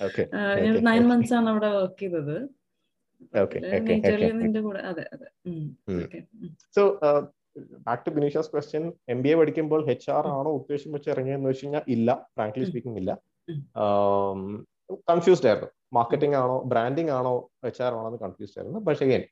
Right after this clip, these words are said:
Speaker 1: ആദ്യത്തെ മാർക്കറ്റിംഗ് എക്സ്പീരിയൻസ് വർക്ക്ഔട്ട് ആയില്ല, അങ്ങനെ മൊത്തത്തിൽ
Speaker 2: ഉം.
Speaker 1: വിട്ടു, എച്ച് ആറിലോട്ട് ഇറങ്ങി. But എച്ച് ആറിൽ fortunately experience was good. ആ, ജോലി ഇഷ്ടപ്പെട്ടു.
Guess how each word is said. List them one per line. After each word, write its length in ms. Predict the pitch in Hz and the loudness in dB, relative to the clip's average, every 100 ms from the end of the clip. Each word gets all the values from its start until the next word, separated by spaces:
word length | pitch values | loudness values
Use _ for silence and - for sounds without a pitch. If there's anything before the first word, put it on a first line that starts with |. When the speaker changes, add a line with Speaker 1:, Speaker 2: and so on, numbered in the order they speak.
| _ _ _ - | _ _ _ 0
Speaker 1:
ആദ്യത്തെ 440 | 123 135 143 143 | 4 6 4 4
മാർക്കറ്റിംഗ് 440 | 151 135 143 147 147 | 2 2 2 2 0
എക്സ്പീരിയൻസ് 440 | 139 139 135 131 | 0 0 0 2
വർക്ക്ഔട്ട് 380 | 101 - 123 123 | 0 0 0 0
ആയില്ല, 180 | 117 120 | 0 0
അങ്ങനെ 280 | 107 110 | -2 -4
മൊത്തത്തിൽ 380 | 113 107 - 185 | -4 -6 -6 -6
Speaker 2:
ഉം. 60 | 107 | -6
Speaker 1:
വിട്ടു, 300 | 101 - 165 | -8 -10 -8
എച്ച് 160 | - | -2
ആറിലോട്ട് 260 | 104 107 104 | 0 0 -2
ഇറങ്ങി. 260 | 92 101 - _ _ _ - | -6 -8 -12 _ _ _ -12
But 160 | - - | -8 -2
എച്ച് 220 | 151 220 | 2 2
ആറിൽ 140 | 208 | 2
fortunately 680 | 214 165 156 180 196 185 180 | 2 2 2 2 -2 -2 -4
experience 560 | 185 135 135 147 139 139 | -4 -6 -8 -8 -6 -4
was 100 | 135 - | -6 -4
good. 100 | - - _ _ _ - | -8 -8 _ _ _ -2
ആ, 160 | 120 117 | 0 2
ജോലി 280 | 135 143 170 | 4 6 4
ഇഷ്ടപ്പെട്ടു. 540 | - 139 135 160 | 2 -2 -2 -4